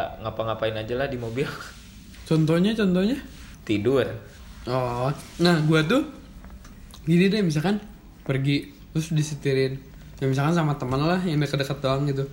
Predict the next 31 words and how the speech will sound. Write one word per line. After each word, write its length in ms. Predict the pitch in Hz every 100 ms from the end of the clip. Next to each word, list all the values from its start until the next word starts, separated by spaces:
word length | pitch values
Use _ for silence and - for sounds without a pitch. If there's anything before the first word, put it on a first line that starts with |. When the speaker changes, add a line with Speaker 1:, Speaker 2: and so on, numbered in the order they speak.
| - - - - - -
Speaker 2:
nggak 220 | 143 143
bisa 200 | 139 143 143
tidur 300 | 143 165 202
karena 320 | 190 160 190
kayak 420 | 226 185 - - - - - - - -
apa 180 | 190 208
ya, 120 | 170 151
deg-degan 480 | 160 151 160 156 151
gitu 160 | 165
loh, 220 | 156 127 135 - - -
karena 180 | - 151
kan 120 | 180 254
bukan 340 | 220 160 156
Speaker 1:
Oh. 80 | 156
Speaker 2:
kita 140 | 151
yang 140 | 143 143
ngendaliin 460 | 147 135 135 135 139
mobil 380 | 139 156 165 151
gitu 180 | 139
kan, 160 | 131 123 147 - - - - - -
gitu, 280 | 139 135 135
motor 300 | 135 139 143
Speaker 1:
Masih 100 | 139 170
Speaker 2:
pun 60 |
Speaker 1:
agak 100 | 190 151
Speaker 2:
gitu 160 | -
Speaker 1:
takut 100 | 131
Speaker 2:
juga 220 | 151 156 139
Speaker 1:
lah 120 | 143
ya. 260 | - - 139
Speaker 2:
gitu, 220 | 131 131